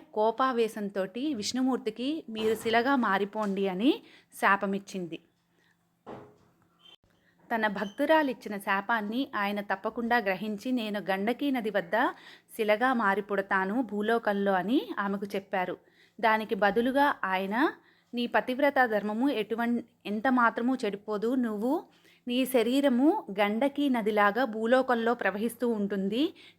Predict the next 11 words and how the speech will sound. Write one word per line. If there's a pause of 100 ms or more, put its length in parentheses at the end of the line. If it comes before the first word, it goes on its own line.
నీ
గండకీ
నదిలోనే
నేను (1800)
సాలగ్రామంగా
పుడతాను.
అలాగే
నీ
జుట్టు (360)
భూలోకంలో
తులసిమాతగా,